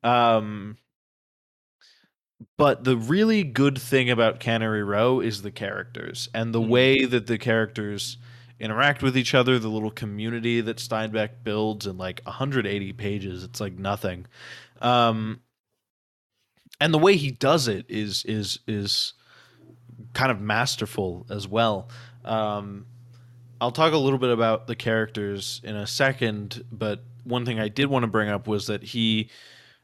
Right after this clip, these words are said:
Speaker 1: um, the way that he's doing it, you basically get plot, like, every other chapter.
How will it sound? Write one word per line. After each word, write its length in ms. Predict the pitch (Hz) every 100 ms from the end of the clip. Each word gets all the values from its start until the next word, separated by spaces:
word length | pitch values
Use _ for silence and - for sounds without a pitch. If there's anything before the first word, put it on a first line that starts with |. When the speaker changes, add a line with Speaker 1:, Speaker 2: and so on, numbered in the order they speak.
| _ _ 110
Speaker 1:
um, 380 | 101 98 95
the 80 | 92
way 160 | 123 123
that 120 | 113
he's 220 | 107 101
doing 340 | - 131 127 104
it, 160 | 101 - - - - - _ - _ _ _ _ _ -
you 120 | 156
basically 480 | 240 233 233 214 185
get 240 | 135 -
plot, 340 | - 127 120 -
like, 260 | 107 - -
every 320 | 117 117 113
other 300 | 104 104 95
chapter. 640 | - - 101 - 80 -